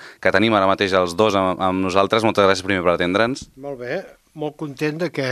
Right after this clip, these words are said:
Speaker 2: hagueu vingut aquí, eh?
Speaker 1: Mhm. En primer lloc, expliqueu una mica el llibre. És una ampliació, podríem dir, d'una edició que ja es va publicar el dos mil tres, amb noves entrevistes, nous qüestionaris a jesu-, a jesuïtes d'arreu del món.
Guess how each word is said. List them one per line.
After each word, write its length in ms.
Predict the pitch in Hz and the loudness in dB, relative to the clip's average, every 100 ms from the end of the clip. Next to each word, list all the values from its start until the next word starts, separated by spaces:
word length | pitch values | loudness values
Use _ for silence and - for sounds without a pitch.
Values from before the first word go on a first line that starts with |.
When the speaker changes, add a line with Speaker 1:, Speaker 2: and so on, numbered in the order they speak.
| 127 | -4
Speaker 2:
hagueu 560 | 127 131 127 123 127 120 | -4 -4 -4 -4 -6 -8
vingut 560 | 127 120 113 127 123 | -10 -8 -8 -8 -10
aquí, 160 | 110 110 117 113 | -12 -12 -12 -12
eh? 160 | 110 - _ 98 | -16 -18 _ -20
Speaker 1:
Mhm. 260 | 90 95 - _ _ | -18 -18 -18 _ _
En 400 | - 110 107 113 | -2 2 2 0
primer 240 | 107 123 160 | 0 2 4
lloc, 240 | 147 98 101 | 4 4 0
expliqueu 320 | - 107 123 | -6 0 2
una 80 | 139 | 2
mica 220 | 135 113 | 2 2
el 80 | 110 | 2
llibre. 300 | 123 143 170 - | 2 2 2 2
És 80 | 123 | 0
una 220 | 131 131 | 2 2
ampliació, 640 | 127 117 117 110 104 120 131 | 2 2 2 2 2 2 2
podríem 380 | 131 113 107 104 | 2 0 0 0
dir, 180 | 113 143 | -2 0
d'una 600 | 123 101 98 95 104 107 | 4 6 6 4 2 0
edició 260 | 101 101 104 | 0 -2 -2
que 140 | 98 | 2
ja 80 | 95 | 2
es 80 | 90 | 2
va 120 | 95 92 | 0 0
publicar 300 | 95 92 92 | -2 0 0
el 60 | 92 | 2
dos 100 | 92 | 0
mil 220 | 95 82 | -4 0
tres, 380 | 101 123 160 - - - - | 2 2 0 -4 -12 -20 -2
amb 420 | 98 95 95 95 | 2 2 0 2
noves 240 | 107 104 101 | 4 4 2
entrevistes, 640 | 98 98 104 - 107 104 | 2 2 2 0 0 2
nous 160 | 98 - | 0 2
qüestionaris 560 | 107 - 98 98 110 | 0 0 0 0 2
a 140 | 104 92 | 2 2
jesu-, 300 | 92 92 95 | 0 -2 -4
a 120 | 98 92 | -2 -2
jesuïtes 320 | 98 98 98 | -2 -2 0
d'arreu 240 | 101 95 | 2 2
del 160 | 92 90 | 2 2
món. 300 | 95 127 | 2 0